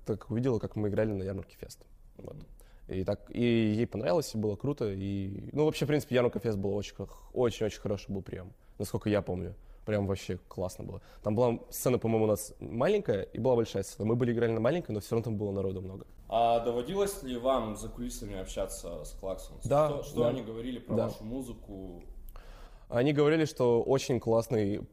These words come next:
Speaker 1: проигрыш в песне Night Long была. Песня Pop Eve Night Long. Они такие, не они даже, а клавишник. Говорит: «Чувак, офигенно, офигенно мочишь. А ты чё, типа, M P C включаешь одновременно и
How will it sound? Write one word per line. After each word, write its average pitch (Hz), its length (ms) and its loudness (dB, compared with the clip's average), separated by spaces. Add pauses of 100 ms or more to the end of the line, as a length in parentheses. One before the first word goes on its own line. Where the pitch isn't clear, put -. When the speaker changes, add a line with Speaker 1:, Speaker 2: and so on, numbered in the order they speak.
Speaker 1:
проигрыш 123 440 4
в - 40 -18
песне 113 260 -2
Night 104 260 0
Long 104 220 2 (120)
была. 101 260 0
Песня 110 360 -6
Pop 101 160 -4
Eve 113 120 0
Night 101 260 -2
Long. 120 300 0
Они 101 240 0
такие, - 260 -10
не 123 80 2
они 127 200 6
даже, 131 200 2
а 95 60 2
клавишник. 127 520 4
Говорит: 110 200 0
«Чувак, 120 480 0
офигенно, 120 600 0
офигенно 135 360 0
мочишь. 139 320 0
А - 80 -6
ты 110 80 -6
чё, 143 160 -2
типа, 127 180 0
M 123 160 4
P 120 120 -6
C - 140 -2
включаешь 143 440 0
одновременно 120 400 2
и - 140 -6